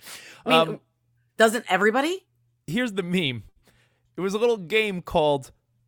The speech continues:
Speaker 2: Donut or Dun It. And don't tell me yet. I don't want your answer yet. But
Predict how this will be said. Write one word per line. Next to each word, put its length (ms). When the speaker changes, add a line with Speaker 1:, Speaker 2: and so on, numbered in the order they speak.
Speaker 2:
Donut 640
or 140
Dun 400
It. 180
And 160
don't 220
tell 220
me 120
yet. 280
I 80
don't 100
want 160
your 100
answer 240
yet. 240
But 260